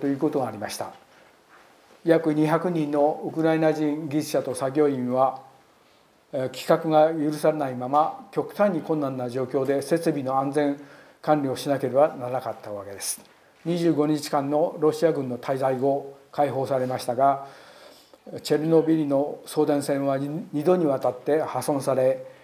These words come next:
非常用ディーゼル発電機でなんとか、あー、カバーしております。ロシア軍が千名ほど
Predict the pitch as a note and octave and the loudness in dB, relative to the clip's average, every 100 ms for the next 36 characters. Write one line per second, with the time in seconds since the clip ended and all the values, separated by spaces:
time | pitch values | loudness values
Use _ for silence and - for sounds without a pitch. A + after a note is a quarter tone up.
0 | _ _ - D#3+ E3 D#3+ D#3 D3 D#3+ D3 | _ _ 2 4 6 6 4 2 0 0
1 | C#3 B2+ - C3+ C#3+ C#3+ C3+ C3+ D#3+ E3 | 0 -2 -6 -8 -6 -4 0 4 4 2
2 | D#3 C#3 D3 C#3 B2+ C#3 - C#3 B2 A#2+ | -6 -6 -4 -2 2 4 2 0 -2 -2
3 | A2+ A2+ A#2 - - - - - - B2+ | -4 -4 -6 -10 -18 -20 -20 -8 -2 0
4 | A2+ - A2 G2+ F#2+ - - - _ _ | 0 -2 -6 -6 -10 -10 -10 -12 _ _
5 | _ - _ _ _ _ _ _ C#3+ C#3+ | _ -20 _ _ _ _ _ _ -2 2
6 | F3 E3+ D3+ C3 C3+ - - C3+ C3+ C#3 | 4 4 2 -4 -10 -14 -10 -4 -2 -4
7 | - E3 F3 E3+ E3+ D#3 D3 D3 | -4 -2 2 2 4 4 4 2